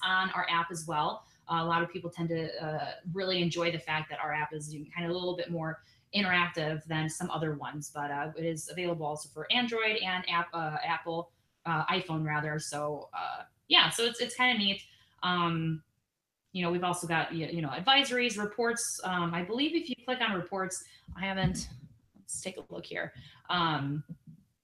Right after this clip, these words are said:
exactly what kind of storm, uh, storm reports there have been by storm spotters, emergency management, by whatever. Um, and if you click on it, it'll take you a little bit closer. You can overlay your mouse and see exactly,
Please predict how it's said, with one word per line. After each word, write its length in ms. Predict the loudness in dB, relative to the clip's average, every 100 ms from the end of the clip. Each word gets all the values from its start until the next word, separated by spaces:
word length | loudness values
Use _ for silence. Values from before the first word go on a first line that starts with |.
| _ _ _ _ _ _ _
exactly 460 | 2 4 4 2 0
what 200 | 2 0
kind 200 | 0 0
of 80 | 0
storm, 400 | -2 0 0 0
uh, 240 | 0 2 0
storm 260 | 0 -2
reports 340 | -2 -2 0 2
there 100 | 2
have 120 | 4
been 320 | 4 4 2
by 260 | 2 0 0
storm 280 | 0 0 2
spotters, 400 | 4 4 4 0
emergency 480 | 0 0 -2 -2
management, 640 | 0 0 0 -2 -2 -2 -2
by 280 | 0 2 0
whatever. 520 | 0 2 2 -2 -4 -14 -20 -6
Um, 320 | -4 -4 -6 -4
and 80 | -4
if 120 | -2
you 120 | -4
click 240 | -2 0 4
on 180 | 4
it, 220 | 4 2 0
it'll 160 | -2
take 220 | -2 -2
you 80 | 0
a 20 |
little 120 | 0 0
bit 140 | -2
closer. 360 | 0 0 2 0
You 120 | -2
can 120 | -2
overlay 380 | 0 0 2 4
your 120 | 4
mouse 300 | 6 6 6
and 100 | 0
see 140 | 0 0
exactly, 600 | 2 0 2 0 0